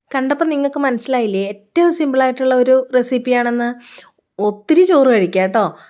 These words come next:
അപ്പോൾ ഇതുപോലുള്ള കുഞ്ഞു കുഞ്ഞു റെസിപ്പീസ് ഇഷ്ടമാണെന്നുണ്ടെങ്കിൽ തീർച്ചയായും എൻ്റെ ചാനലൊന്ന് സബ് ചെയ്യണേ. ട്രൈ ചെയ്ത് നോക്കിയിട്ട് അതിൻ്റെ അഭിപ്രായവും ഒക്കെ അതിൻ്റെ താഴെ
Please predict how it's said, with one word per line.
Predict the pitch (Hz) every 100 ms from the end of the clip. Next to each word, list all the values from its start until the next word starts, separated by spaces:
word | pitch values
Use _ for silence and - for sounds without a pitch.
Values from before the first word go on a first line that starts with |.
| _
അപ്പോൾ | 160 226 202
ഇതുപോലുള്ള | 190 240 262 285 285
കുഞ്ഞു | 247 220 254
കുഞ്ഞു | 294 330 381
റെസിപ്പീസ് | 240 - 208 220 226 247
ഇഷ്ടമാണെന്നുണ്ടെങ്കിൽ | - 349 285 208 208 196 202 220 302
തീർച്ചയായും | 233 233 294 403 - 240 208 247
എൻ്റെ | 202 202 208
ചാനലൊന്ന് | 190 196 196 190
സബ് | 190 180
ചെയ്യണേ. | 175 170 214 359 - _ _
ട്രൈ | 214 214 208
ചെയ്ത് | 247 262 269
നോക്കിയിട്ട് | 233 240 247 339 285
അതിൻ്റെ | 214 214
അഭിപ്രായവും | 202 202 208 220 220 294 269 175 -
ഒക്കെ | 208 - 302
അതിൻ്റെ | 233 220 220
താഴെ | 208 202